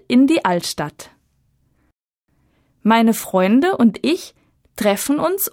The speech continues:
oft im Stadtpark. Er heißt Volksgarten. Oft chillen wir dort einfach und plaudern und hören Musik. Im Sommer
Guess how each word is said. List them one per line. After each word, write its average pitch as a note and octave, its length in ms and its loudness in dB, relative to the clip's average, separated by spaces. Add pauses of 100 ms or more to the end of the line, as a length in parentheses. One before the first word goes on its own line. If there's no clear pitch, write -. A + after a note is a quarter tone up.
oft - 300 -2
im B3+ 160 2
Stadtpark. - 840 -6 (1040)
Er G3+ 240 0
heißt D4+ 260 -2
Volksgarten. F3+ 960 -2 (1400)
Oft - 240 -4
chillen D4+ 420 4
wir G#3 120 2
dort F3+ 260 -2
einfach F#3 560 -6 (240)
und F#4+ 200 -4
plaudern G3+ 640 2 (300)
und B3+ 200 2
hören A3+ 280 4
Musik. C4+ 600 0 (1400)
Im C4 140 6
Sommer A#3 400 2